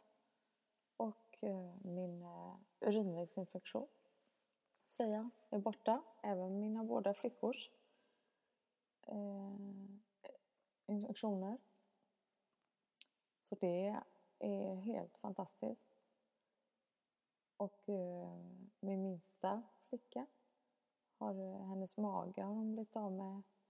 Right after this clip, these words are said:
de problemen hon hade, eh, med att vara trög i magen. För att det är så att jag har, eh, fått, eh, hela familjen att ändra på kosten, i stort sett. Eh,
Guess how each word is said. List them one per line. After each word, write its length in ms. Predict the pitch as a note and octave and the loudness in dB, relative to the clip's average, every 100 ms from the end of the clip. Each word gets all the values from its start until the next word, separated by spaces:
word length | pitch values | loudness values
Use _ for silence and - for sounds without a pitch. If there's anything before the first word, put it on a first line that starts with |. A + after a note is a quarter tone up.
| _ _ | _ _
de 160 | G#3 | -4
problemen 520 | - G3 G3+ F#3 F3 | -2 -2 0 0 -2
hon 120 | F#3 F#3+ | -2 -2
hade, 340 | G3 F#3 G#3+ - _ _ _ _ _ _ _ _ _ _ _ _ _ _ _ _ | -2 -4 -4 -8 _ _ _ _ _ _ _ _ _ _ _ _ _ _ _ _
eh, 240 | F#3 F3+ | -10 -8
med 220 | F3+ F#3 F#3 | -8 -6 -4
att 60 | |
vara 200 | F3+ F#3 | -2 -4
trög 400 | F3+ - G#3 C4+ - - _ _ _ | -4 -4 -2 -2 -6 -18 _ _ _
i 60 | A3+ | -6
magen. 400 | A#3 A3+ A3+ C#4+ - _ _ _ _ _ _ _ | -2 0 0 -2 -8 _ _ _ _ _ _ _
För 60 | - | -4
att 140 | G3 | -2
det 80 | - | -4
är 60 | F#3+ | -6
så 140 | - | -4
att 180 | F3+ - | -6 -2
jag 100 | F#3 | -2
har, 380 | F3+ F#3 F3+ F3 | 0 -2 -4 -8
eh, 60 | |
fått, 460 | F3 - F3 _ - | -8 -10 -10 _ -14
eh, 60 | F3 | -12
hela 360 | E3+ E3 E3 | -12 -12 -12
familjen 600 | D#3+ F3 E3+ F3 F3 G#3 | -12 -10 -8 -6 -4 -2
att 240 | A3 - - | -4 -6 -4
ändra 320 | G3+ E3 F3 | -4 -4 -10
på 280 | - - - _ _ _ _ _ _ _ _ _ _ _ _ - _ _ _ _ | -12 -12 -12 _ _ _ _ _ _ _ _ _ _ _ _ -16 _ _ _ _
kosten, 460 | - E3+ - - - - _ _ _ - | -4 -2 -2 -2 -4 -10 _ _ _ -8
i 60 | |
stort 320 | E3+ - A#3 - | 0 2 2 -2
sett. 320 | - - - - _ _ - _ _ _ _ _ - | -12 -14 -20 -20 _ _ -20 _ _ _ _ _ -12
Eh, 160 | F3 | -10